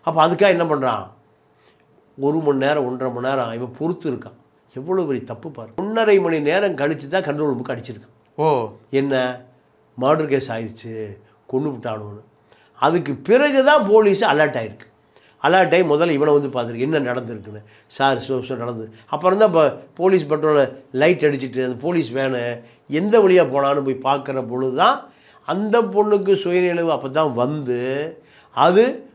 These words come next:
Speaker 1: அரைகுறை ஆடையோட நீங்க எங்க இழுத்துட்டு போனானுங்களோ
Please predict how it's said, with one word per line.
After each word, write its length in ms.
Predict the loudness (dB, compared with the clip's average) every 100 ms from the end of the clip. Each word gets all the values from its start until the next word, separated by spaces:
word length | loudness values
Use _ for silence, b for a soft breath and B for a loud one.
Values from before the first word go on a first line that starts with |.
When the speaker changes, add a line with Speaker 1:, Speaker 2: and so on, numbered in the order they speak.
| _ -10
Speaker 1:
அரைகுறை 640 | 0 2 2 0 0 0
ஆடையோட 560 | 2 0 2 0 0 -2 -4 -6 -10 b b _
நீங்க 220 | -4 -2
எங்க 340 | 2 0 2
இழுத்துட்டு 400 | 2 2 2 0 2
போனானுங்களோ 460 | 4 4 4 2